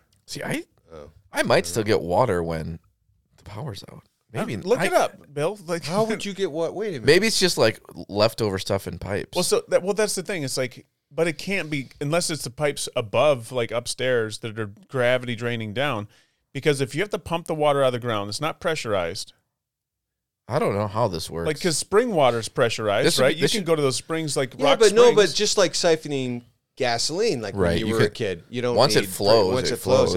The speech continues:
Speaker 1: flows.
Speaker 2: just keep flowing.
Speaker 3: Even at that height?
Speaker 2: Well, I,
Speaker 1: I think
Speaker 2: potentially.
Speaker 1: so.
Speaker 2: I don't know.
Speaker 1: I don't know.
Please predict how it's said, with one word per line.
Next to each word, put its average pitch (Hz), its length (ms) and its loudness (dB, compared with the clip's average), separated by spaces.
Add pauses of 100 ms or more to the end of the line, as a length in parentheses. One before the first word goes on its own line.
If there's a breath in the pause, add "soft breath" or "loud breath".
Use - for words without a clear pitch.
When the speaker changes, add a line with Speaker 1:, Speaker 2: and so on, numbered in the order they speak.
Speaker 1:
flows. 92 40 -6
Speaker 2:
just 98 180 -8
keep 101 160 -14
flowing. 90 380 -14 (2000)
Speaker 3:
Even 143 280 -4
at 123 140 -8
that 120 280 0
height? 117 720 -8
Speaker 2:
Well, 95 480 -6
I, 71 80 -16
Speaker 1:
I - 20 -14
think - 240 -20
Speaker 2:
potentially. 120 440 -8
Speaker 1:
so. 85 180 -8
Speaker 2:
I 87 40 -12
don't 123 140 -14
know. 107 240 -20 (180)
Speaker 1:
I 73 60 -12
don't 90 140 -8
know. 82 180 -10